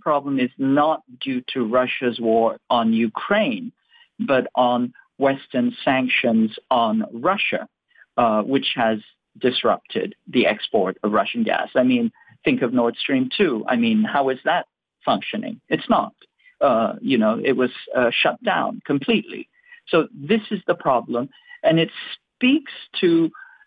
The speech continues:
the way in which, you know, how deeply felt and how,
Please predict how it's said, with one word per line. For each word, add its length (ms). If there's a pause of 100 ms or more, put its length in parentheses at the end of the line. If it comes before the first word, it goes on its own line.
the 120
way 240
in 320
which, 440 (1300)
you 160
know, 320
how 380 (420)
deeply 600 (300)
felt 360 (280)
and 160
how, 520